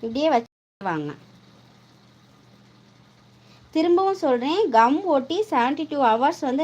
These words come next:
நிழல்லையே காய வச்சுட்டு அதுக்கப்புறம் வந்து நீங்க லைட்டா ஒரு அயனிங் கொடுத்தீங்கன்னா உங்களுக்கு கம் எடுத்துக்கிட்டே வராது.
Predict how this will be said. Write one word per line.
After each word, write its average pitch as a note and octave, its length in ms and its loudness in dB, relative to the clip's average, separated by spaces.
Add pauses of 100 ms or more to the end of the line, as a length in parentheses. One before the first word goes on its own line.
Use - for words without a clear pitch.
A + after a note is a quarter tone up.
(140)
நிழல்லையே C4 460 -2 (120)
காய A#3+ 400 -2
வச்சுட்டு A3 420 -4 (760)
அதுக்கப்புறம் A#3 760 0
வந்து B3+ 260 0 (220)
நீங்க A3 240 -2
லைட்டா C4+ 340 0 (100)
ஒரு B3 180 4
அயனிங் D#4 400 0
கொடுத்தீங்கன்னா B3+ 580 -2 (960)
உங்களுக்கு A#3+ 280 0 (100)
கம் C#4 180 6 (140)
எடுத்துக்கிட்டே C4 420 0 (120)
வராது. E3+ 300 -2